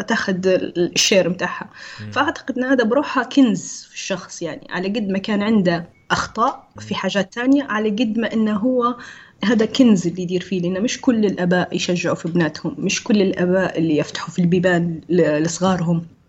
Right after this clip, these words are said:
Speaker 1: مش الكل يدعم بالشكل هو. أنا ما كنتش نشبح فيه لما كنت صغيرة الحاجة هذه،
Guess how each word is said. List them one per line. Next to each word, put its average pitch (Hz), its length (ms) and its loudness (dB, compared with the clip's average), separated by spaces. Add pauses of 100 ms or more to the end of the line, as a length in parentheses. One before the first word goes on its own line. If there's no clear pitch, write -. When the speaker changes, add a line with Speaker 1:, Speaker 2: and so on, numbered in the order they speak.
Speaker 1:
مش 262 280 4
الكل 220 340 -2
يدعم 185 580 -2
بالشكل 180 540 -4
هو. 170 200 -2
أنا 202 120 0
ما 220 80 0
كنتش 269 300 0
نشبح 180 260 -2
فيه 185 200 -2
لما 160 160 -2
كنت - 220 -6
صغيرة 156 320 0
الحاجة - 380 -6
هذه، 156 100 -6